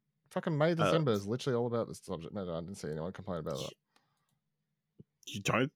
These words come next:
Speaker 2: you didn't see the people complaining? It's been, well, I've seen more
Speaker 1: No.
Speaker 2: people complaining about them considering it a comedy.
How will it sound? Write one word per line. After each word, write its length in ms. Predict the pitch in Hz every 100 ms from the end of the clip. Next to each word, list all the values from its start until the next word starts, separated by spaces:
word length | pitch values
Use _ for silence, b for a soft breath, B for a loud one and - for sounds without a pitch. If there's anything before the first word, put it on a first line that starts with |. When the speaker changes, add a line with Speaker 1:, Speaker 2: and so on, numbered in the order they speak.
| _
Speaker 2:
you 120 | - 113
didn't 160 | 135
see 200 | 127 131
the 80 | 131
people 280 | 117 123 131
complaining? 480 | 110 117 110 131 135
It's 180 | - 101
been, 180 | 107 104
well, 240 | - 60 - B B B
I've 80 | 117
seen 120 | 156
more 120 | 120 113
Speaker 1:
No. 40 |
Speaker 2:
people 220 | - 90
complaining 360 | 78 92 95 90
about 220 | 95 71 -
them 240 | - 95 -
considering 380 | - 87 101 78
it 80 | 58
a 20 |
comedy. 440 | - 76 69 64